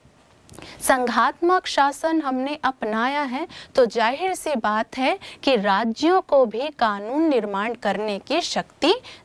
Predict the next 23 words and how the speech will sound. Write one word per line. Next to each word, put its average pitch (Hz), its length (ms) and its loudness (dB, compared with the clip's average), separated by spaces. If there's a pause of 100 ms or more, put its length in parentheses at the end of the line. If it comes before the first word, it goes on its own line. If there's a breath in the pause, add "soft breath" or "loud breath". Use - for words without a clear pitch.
दी 214 240 4
जाएगी। 180 440 -8 (500 loud breath)
जब 330 200 6
राज्यों 220 520 2
के 370 220 -2
पास 285 520 0
भी 269 300 -4
कानून 254 500 -2
निर्माण 240 500 -2
की 269 180 -4
शक्ति 247 640 -2
है, 208 420 -2 (260 loud breath)
उनके 285 400 4
पास 262 480 0
भी 285 200 -2
विषय 226 380 0
हैं, 214 420 -2 (280 loud breath)
तो 285 80 6
उनका 311 600 4 (100)
स्पष्ट - 640 0 (140)
उल्लेख 233 440 2 (120)
करना 220 420 0
भी 233 260 -4